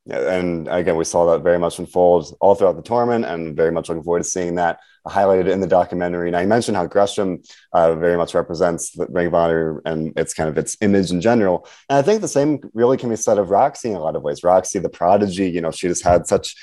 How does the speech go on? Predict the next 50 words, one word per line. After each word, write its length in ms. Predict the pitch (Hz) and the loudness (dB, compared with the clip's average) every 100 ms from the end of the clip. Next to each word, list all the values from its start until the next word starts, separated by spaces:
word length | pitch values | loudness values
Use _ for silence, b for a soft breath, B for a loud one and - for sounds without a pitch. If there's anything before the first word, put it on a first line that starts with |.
| B | B
has 160 | 127 120 | 0 4
had 180 | 107 - | 2 2
su-, 220 | 107 - | -2 0
such 260 | 110 - | 2 2
an 60 | 98 | 0
amazing 340 | 92 92 87 | -2 -2 -4
journey. 420 | 80 98 101 101 85 | -4 -2 0 0 0
And 140 | 85 | 0
I 80 | 85 | -2
think, 280 | 92 87 - b b | -2 -6 -8 b b
at 120 | 98 101 | 0 0
least 200 | 101 92 | 0 -2
for 60 | |
me 120 | 87 | 0
as 140 | 120 110 | 0 0
a 60 | |
fan, 260 | 98 85 80 | -4 -2 2
I 80 | 85 | 2
was 160 | 87 - | 0 2
thrilled 220 | 95 82 | 0 0
to 40 | |
see 140 | - 82 | -6 -2
her 360 | 87 90 85 b b - | 0 0 0 b b -2
be 140 | 95 | 0
the 100 | 98 | 2
one 320 | 90 87 82 135 | 4 2 0 -4
to, 100 | 87 | -8
to 140 | 78 80 | -8 -4
win 180 | 92 | 0
the 80 | 95 | -2
title, 340 | - 87 90 87 | 0 2 2 0
to 120 | 85 | -4
kind 200 | 85 80 | -6 -6
of, 120 | 78 | 0
rep-, 240 | 90 - - - | 2 2 -4 -8
if 140 | 101 - | -6 0
not 160 | 110 | 2
represent, 480 | 104 98 92 101 101 | 4 2 2 0 0
or 60 | 85 | 0
at 60 | |
least 200 | 90 - | 0 0
kind 160 | 90 85 | -4 -4
of, 140 | 78 | -4
you 60 | 85 | -4
know, 100 | 78 | -2
symbolize, 720 | - - 151 104 80 76 76 - B B | 2 2 4 2 2 0 -4 -12 B B
again, 260 | 87 82 80 | -2 0 0
this, 180 | 82 | -2
this 240 | 90 85 - | -2 -2 0
renewed, 580 | 85 90 101 101 92 | 0 2 2 2 0